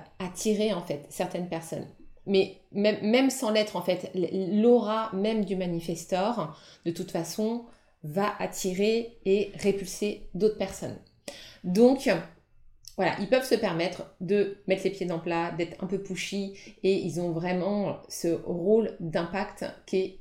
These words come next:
hyper important. Hello, hello, je vous vois arriver, je vous vois faire des coucous. Euh... Donc, adopter une stratégie commerciale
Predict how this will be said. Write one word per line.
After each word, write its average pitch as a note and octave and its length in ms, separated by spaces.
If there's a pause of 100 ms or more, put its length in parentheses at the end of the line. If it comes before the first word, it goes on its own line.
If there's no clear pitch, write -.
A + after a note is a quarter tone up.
hyper F#3+ 400
important. - 380 (1400)
Hello, D#3 320
hello, F3+ 360
je G3+ 100
vous E3 80
vois E3 120
arriver, E3 420
je - 20
vous E3+ 60
vois D#3+ 100
faire D#3+ 140
des D3 120
coucous. A3 640 (720)
Euh... E3+ 880 (680)
Donc, C#4 520 (1400)
adopter C4 800 (180)
une A3+ 160
stratégie A3+ 680
commerciale F#3+ 800